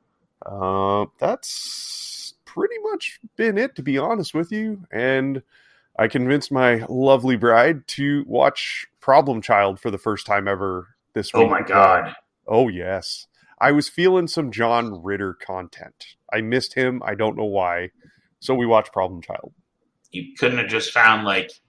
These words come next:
Speaker 2: Eight Simple Rules to Date My Che-, Teenage Daughter, or,
Speaker 1: No, I
Speaker 2: um,
Speaker 1: wanted to watch something good.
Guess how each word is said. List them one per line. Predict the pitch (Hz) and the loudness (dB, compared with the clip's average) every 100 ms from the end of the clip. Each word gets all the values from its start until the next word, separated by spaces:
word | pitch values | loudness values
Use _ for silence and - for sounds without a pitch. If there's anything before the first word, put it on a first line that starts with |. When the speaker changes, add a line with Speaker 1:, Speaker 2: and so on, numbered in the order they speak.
| _ 101 | _ 0
Speaker 2:
Eight | 101 92 | 0 0
Simple | 113 113 110 95 | -4 -2 -2 0
Rules | 101 101 104 | 2 0 -2
to | - | -2
Date | 101 92 | 0 2
My | 101 | 0
Che-, | 98 113 - | -2 -6 -12
Teenage | - 107 98 82 | -10 -6 -6 -4
Daughter, | 90 101 120 143 151 131 | 0 4 4 4 4 2
or, | 85 87 90 - 90 | -2 -2 -4 -4 -6
Speaker 1:
No, | 87 139 | 0 4
I | 104 | 4
Speaker 2:
um, | 113 | 4
Speaker 1:
wanted | 127 117 | 4 4
to | |
watch | 113 110 | 4 4
something | - 104 104 90 | -2 -6 -6 -6
good. | 98 98 | -6 -6